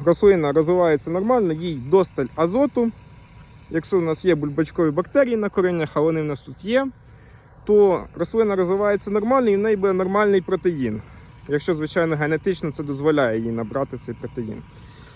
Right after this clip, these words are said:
Якщо недостатньо азоту,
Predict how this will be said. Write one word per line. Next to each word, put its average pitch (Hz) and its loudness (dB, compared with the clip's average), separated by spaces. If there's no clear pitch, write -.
Якщо 202 4
недостатньо 220 0
азоту, 208 2